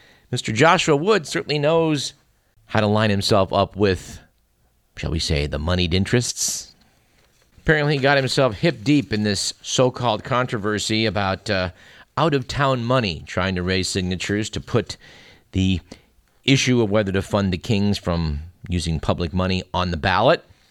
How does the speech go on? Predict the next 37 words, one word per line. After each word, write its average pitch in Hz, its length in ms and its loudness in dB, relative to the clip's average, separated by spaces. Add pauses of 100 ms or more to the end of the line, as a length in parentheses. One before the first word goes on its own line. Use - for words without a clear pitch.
(840)
By 135 140 4
the 123 100 2
way, 107 160 2
the 87 140 -4
piece 143 240 -4
notes 120 240 0
that 98 120 -6
Sacramento 127 540 0
taxpayers 113 640 0
opposed 113 440 0
to 101 60 -8
pork, 110 480 0
S 98 220 -2
T 95 240 -2
O 85 120 -2
P, 123 440 0 (160)
which - 180 -2
of 123 60 -2
course 113 340 -2 (400)
says 113 260 0
voters 98 360 0
should 90 160 -4
decide 185 500 4
whether 107 240 0
to 87 120 -4
chip - 280 -2
in 90 120 -2
some 87 200 -2
two - 220 0
hundred 107 220 0
and 92 100 -4
fifty 101 420 -2
million 120 640 2
dollars 98 400 0
in 87 80 -4
public 87 380 -4
funds, 113 460 -2